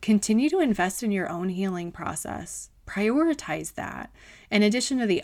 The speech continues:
obvious benefits, like, this will also model your desire for improved health to your children and model to them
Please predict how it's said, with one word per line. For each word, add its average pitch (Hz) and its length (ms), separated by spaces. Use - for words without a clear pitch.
obvious 196 600
benefits, 202 800
like, 175 180
this 208 180
will 254 120
also 180 360
model 170 640
your 185 180
desire 165 500
for 175 460
improved 175 480
health 170 320
to 180 100
your 156 140
children 196 680
and 180 240
model 175 560
to 175 140
them 165 680